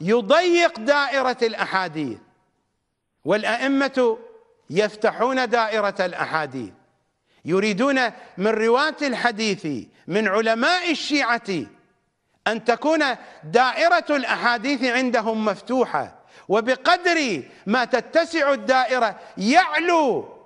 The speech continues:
شأن راوي الحديث عندهم صلوات الله عليهم،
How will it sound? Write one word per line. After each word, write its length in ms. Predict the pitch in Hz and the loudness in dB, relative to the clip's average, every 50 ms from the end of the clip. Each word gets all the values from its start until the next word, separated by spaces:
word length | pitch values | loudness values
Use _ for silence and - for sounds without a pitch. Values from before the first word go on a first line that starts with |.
| _ _ - | _ _ -10
شأن 680 | - - - 254 294 269 269 262 254 254 233 202 143 - - - - _ _ _ _ _ _ - | -8 -2 0 0 0 0 0 0 0 0 0 -2 -4 -8 -12 -20 -20 _ _ _ _ _ _ 0
راوي 340 | 175 240 254 247 233 226 208 | 2 2 2 2 2 0 -2
الحديث 540 | 175 147 - 208 208 185 262 302 294 247 - - - _ _ _ - | -2 -2 -2 -2 0 0 0 0 0 -2 -4 -10 -20 _ _ _ -4
عندهم 460 | - 226 247 240 214 220 220 214 202 | -2 0 0 2 2 2 2 0 -2
صلوات 540 | 208 - 208 202 202 196 196 185 180 - 180 | -2 0 0 2 2 2 2 0 -2 -2 -2
الله 360 | 175 170 170 160 156 160 131 | -2 0 0 0 0 -2 -2
عليهم، 420 | 127 135 127 123 110 95 92 80 | -2 -2 -2 -4 -6 -8 -12 -18